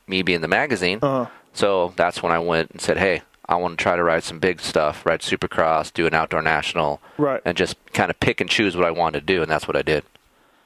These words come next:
Speaker 2: As far as your pro career, what was your best ride?
Speaker 1: <sighs> My best
Speaker 2: What do you think?
Speaker 1: ride, obviously, I mean, everyone knows that, Anaheim that year, and that was two thousand four.
Speaker 2: Uh-huh.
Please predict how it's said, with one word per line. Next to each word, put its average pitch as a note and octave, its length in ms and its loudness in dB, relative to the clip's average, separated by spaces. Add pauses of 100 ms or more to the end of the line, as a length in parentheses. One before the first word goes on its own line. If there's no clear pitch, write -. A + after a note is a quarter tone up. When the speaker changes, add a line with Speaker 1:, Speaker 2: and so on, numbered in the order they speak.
(760)
Speaker 2:
As D#3+ 160 0
far G#3+ 180 0
as F#3+ 80 -4
your F#3+ 100 2
pro F#3 260 0
career, C#3+ 460 0 (220)
what F3+ 100 -2
was F3+ 60 -2
your E3+ 80 0
best D3+ 300 -2
ride? C#3+ 440 0
Speaker 1:
<sighs> - 1160 -14
My - 540 -2
best - 0 -
Speaker 2:
What G2 140 -2
do C#3 80 2
you D3+ 60 -2 (100)
think? - 40 0
Speaker 1:
ride, A#2+ 260 2
obviously, A2 500 2
I G#2 80 4
mean, G2 120 2
everyone F#2+ 340 2
knows F#2 220 2
that, F2+ 200 4
Anaheim F#2 600 2 (240)
that F#2+ 180 0
year, F#2 200 2
and F#2 80 -2
that G2 180 2
was F#2+ 180 0
two - 200 0
thousand F#2+ 380 0
four. F#2+ 520 0
Speaker 2:
Uh-huh. C#3+ 320 0